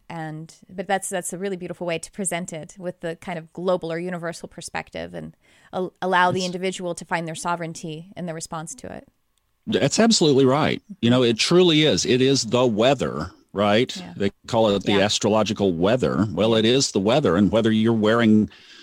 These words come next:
Speaker 2: a raincoat or using an umbrella or staying indoors all day or whatever is your own experience of
Speaker 1: Mm-hmm.
Speaker 2: the weather, right?
Speaker 1: Mm-hmm.
Speaker 2: So that's a, that's a pretty good way to look at it. I
Speaker 1: Great
Speaker 2: think the
Speaker 1: analogy.
Speaker 2: ramp up has been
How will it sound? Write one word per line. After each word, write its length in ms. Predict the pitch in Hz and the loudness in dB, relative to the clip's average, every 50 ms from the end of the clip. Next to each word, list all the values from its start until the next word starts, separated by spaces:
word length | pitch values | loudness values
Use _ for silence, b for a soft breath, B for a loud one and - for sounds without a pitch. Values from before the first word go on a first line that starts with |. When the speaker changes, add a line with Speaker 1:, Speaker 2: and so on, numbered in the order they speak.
| B B B B | B B B B
Speaker 2:
a 60 | 92 | -2
raincoat 720 | 92 90 107 127 139 156 139 - - 90 95 117 - - - | 0 2 4 4 4 4 2 2 2 2 2 2 0 -2 -4
or 120 | 101 98 | -4 -2
using 340 | 95 101 120 127 - 120 104 | 0 2 2 2 4 4 4
an 60 | 95 | 6
umbrella 500 | 98 117 135 113 101 92 85 85 87 104 120 | 6 6 4 4 4 2 2 2 2 2 2
or 200 | - 101 98 92 | 0 0 0 0
staying 360 | - - - 131 123 131 127 | 0 0 0 2 4 4 4
indoors 480 | 117 110 98 113 117 131 143 143 131 - | 4 4 4 4 4 4 4 2 2 2
all 200 | 98 90 87 85 | 2 2 2 0
day 360 | 80 80 78 80 85 113 131 | 0 0 0 0 0 0 0
or 400 | - 98 98 95 92 87 87 85 _ | 0 0 0 0 0 0 -2 -4 _
whatever 560 | - 123 120 120 123 139 131 110 92 92 101 - | -2 0 2 2 2 2 0 0 0 0 0 0
is 240 | - 104 98 92 - | 0 0 0 0 0
your 240 | 110 120 131 120 113 | 0 2 2 4 4
own 140 | 117 117 | 4 4
experience 680 | 110 104 - - - - 123 135 147 120 92 82 87 - | 2 2 0 -2 0 0 2 2 2 2 2 2 0 0
of 160 | 90 98 92 - | -2 -2 -4 -6
Speaker 1:
Mm-hmm. 100 | 98 101 98 - _ _ | -12 -12 -12 -14 _ _
Speaker 2:
the 120 | - 165 98 | -4 -2 0
weather, 520 | 101 98 98 107 147 139 - - - - - _ _ | 0 2 2 2 2 2 -2 -6 -10 -16 -20 _ _
right? 300 | - 80 92 98 127 - - - | -6 -2 0 0 0 -2 -4 -6
Speaker 1:
Mm-hmm. 380 | 202 208 - - 190 190 185 165 156 _ _ _ _ | -12 -12 -10 -10 -12 -12 -12 -14 -16 _ _ _ _
Speaker 2:
So 140 | - - 107 | -2 0 2
that's 180 | 110 123 113 | 2 2 2
a, 220 | - 98 90 80 85 - - | 2 2 2 0 -2 -6 -4
that's 200 | - 104 101 - | -2 -2 -2 -2
a 60 | 104 | -2
pretty 280 | - - 110 98 90 82 - | -2 0 0 0 0 -2 -2
good 140 | - 101 85 | -2 0 2
way 180 | 92 90 87 87 | 2 2 2 2
to 60 | 82 | 2
look 240 | 82 87 92 - - | 0 0 0 0 -2
at 120 | 76 71 | -2 -2
it. 120 | 67 64 - | -2 -2 0
I 120 | - 139 190 | 0 0 2
Speaker 1:
Great 60 | 196 | 2
Speaker 2:
think 180 | 190 220 208 156 | 2 2 2 2
the 80 | 151 127 | 2 0
Speaker 1:
analogy. 140 | 113 104 117 | 2 2 2
Speaker 2:
ramp 280 | 120 127 135 135 - 131 | 2 2 2 0 0 0
up 160 | 110 98 - | -2 -2 -2
has 240 | - - 131 113 101 | -4 -4 -2 -2 -2
been 460 | - 101 117 110 107 107 107 101 95 | -2 -2 0 2 4 4 4 2 2